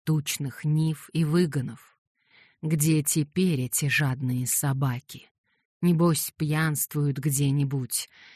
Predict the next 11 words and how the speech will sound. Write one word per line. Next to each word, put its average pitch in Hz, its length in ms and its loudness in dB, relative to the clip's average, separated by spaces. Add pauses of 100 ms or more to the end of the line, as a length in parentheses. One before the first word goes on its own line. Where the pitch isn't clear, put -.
(140)
попивают 156 720 0
эль, 175 360 0 (320)
либо 175 240 2
показывают 160 760 -2
свои 151 400 -2
фокусы 160 600 -4
у 139 100 0
постели 160 680 -2
какого-нибудь 151 840 -2
подлого 151 460 -2
мужика. 170 640 -4